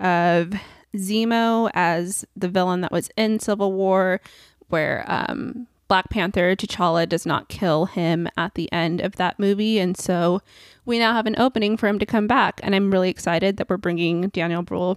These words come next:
back to the M C U because I think he's super talented. Great opportunity for some fun stuff to happen there.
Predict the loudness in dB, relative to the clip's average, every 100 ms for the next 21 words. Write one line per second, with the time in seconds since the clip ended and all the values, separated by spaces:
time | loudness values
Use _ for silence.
0 | -4 -6 -6 -8 -4 -4 -2 -6 -4 -6
1 | 0 2 2 2 -2 -4 -2 -2 -2 -6
2 | -6 -6 0 2 2 2 2 0 -6 _
3 | _ _ 0 2 2 -2 -2 0 0 -2
4 | -4 -4 -4 -4 -2 0 0 0 -2 -2
5 | -2 -2 -2 -2 -2 -4